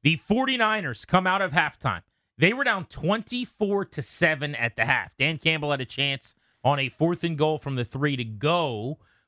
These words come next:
for a potential touchdown and go up twenty-eight seven before the half, decides to kick the field goal, one of the only times in the game he would. They make the field goal.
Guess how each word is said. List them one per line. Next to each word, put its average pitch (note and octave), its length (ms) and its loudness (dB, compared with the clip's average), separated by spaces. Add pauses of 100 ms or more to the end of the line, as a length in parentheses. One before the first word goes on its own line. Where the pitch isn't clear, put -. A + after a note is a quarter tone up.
(100)
for E3 360 2
a D#3 80 -4
potential E3 400 2
touchdown D3 520 2
and C#3 100 -6
go C#3 80 0
up C3+ 160 -2
twenty-eight D#3 420 -2
seven C#3+ 280 2
before C3+ 260 -2
the B2+ 100 -2
half, A2 320 -2 (280)
decides E3 360 2
to D3 60 -10
kick E3+ 260 0
the E3 80 0
field B2 320 -2
goal, A#2 220 0
one C3+ 160 -2
of A#2+ 60 -4
the A2+ 60 -2
only C3 220 0
times A2 320 0
in A2 60 -6
the A2 80 -2
game G#2 200 0
he G2 140 -12
would. B2 420 0 (280)
They C3 100 4
make D#3 300 0
the D3+ 100 0
field C#3+ 300 0
goal. C3 280 -2